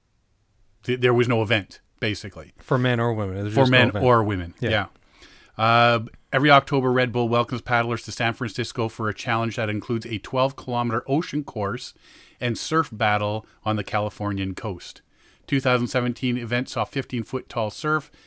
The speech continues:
Speaker 1: and after the cancellation of the two thousand eighteen event due to weather, the, uh, they're stoked this year for this year's race is even higher. So, do you remember we talked in one of our episodes a while back about, um, the difference between women's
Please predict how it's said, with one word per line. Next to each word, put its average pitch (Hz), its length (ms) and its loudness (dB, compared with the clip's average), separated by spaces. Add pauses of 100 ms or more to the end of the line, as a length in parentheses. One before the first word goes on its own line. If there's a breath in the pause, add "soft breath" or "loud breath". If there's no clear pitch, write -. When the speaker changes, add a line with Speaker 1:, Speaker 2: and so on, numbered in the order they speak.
(140 soft breath)
Speaker 1:
and 110 120 -2
after 117 200 0
the 107 100 -6
cancellation 107 720 -6
of 95 160 -8
the 95 80 -12
two - 160 -14
thousand 101 320 -6
eighteen 170 420 -6
event 117 280 -4
due 107 100 -8
to 98 80 -8
weather, 135 500 -2 (800 soft breath)
the, 107 400 -2
uh, 104 280 -2
they're 107 120 -8
stoked 131 380 -2
this 120 220 -4
year 113 160 -2
for - 140 -10
this 113 200 -6
year's 113 160 0
race 107 300 -6
is 95 120 -10
even 95 140 -6
higher. 101 600 -6 (960)
So, 120 420 0 (640 loud breath)
do 139 60 2
you - 20 4
remember 208 240 4
we 190 100 4
talked 175 300 0
in 165 80 -2
one 160 80 2
of 143 80 -4
our 139 80 4
episodes 127 560 -2 (100)
a 113 200 -2
while 113 220 2
back 110 260 -2
about, 107 480 -4
um, 101 560 -4 (320 soft breath)
the 117 100 -4
difference 127 360 -2
between 107 480 -2
women's 113 600 -2